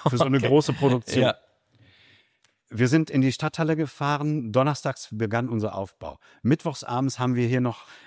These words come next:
Speaker 1: im, äh, Kreativteam zusammengesessen mit unserem Vorstand. Da hörte man erste Stimmen, da ist irgendwas in China. „Meint ihr, das hat irgendwas hier mit uns zu bedeuten, zu tun?“ Nee, ach was.
Speaker 2: Ja.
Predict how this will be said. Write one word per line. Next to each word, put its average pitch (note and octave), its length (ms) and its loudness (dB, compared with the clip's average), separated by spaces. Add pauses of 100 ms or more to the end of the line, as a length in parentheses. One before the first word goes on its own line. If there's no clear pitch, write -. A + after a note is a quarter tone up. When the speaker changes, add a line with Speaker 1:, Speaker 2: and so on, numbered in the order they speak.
Speaker 1:
im, G#2+ 300 -2
äh, G#2+ 140 -6
Kreativteam C3 600 -4
zusammengesessen A#2+ 840 -4 (340)
mit G#2 140 -8
unserem A2+ 240 0
Vorstand. A#2+ 640 -2 (640)
Da G#2+ 200 0
hörte D3+ 320 2
man C#3+ 320 2
erste C3+ 640 -2 (180)
Stimmen, D3+ 540 2
da A2+ 120 4 (100)
ist - 280 -2
irgendwas F2+ 460 -2
in A2 160 -2
China. A2+ 540 -2 (1500)
„Meint A2+ 160 -4
ihr, A2+ 60 0
das F#2+ 160 -2
hat - 160 -6
irgendwas G#2+ 420 0
hier G2 140 -2
mit G2 160 -4
uns A#2 260 -6
zu G#2+ 140 -6
bedeuten, F2+ 560 -6 (100)
zu - 140 -6
tun?“ E3 360 2 (560)
Nee, - 560 -10
ach - 140 -10
was. - 220 -8 (160)
Speaker 2:
Ja. A#2+ 280 -6